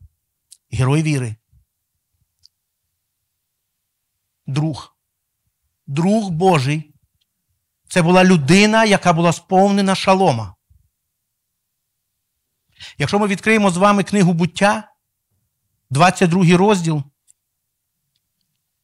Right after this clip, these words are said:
буквально декілька віршів. Декілька віршів.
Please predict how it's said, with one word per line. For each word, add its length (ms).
буквально 500
декілька 800
віршів. 520
Декілька 600
віршів. 580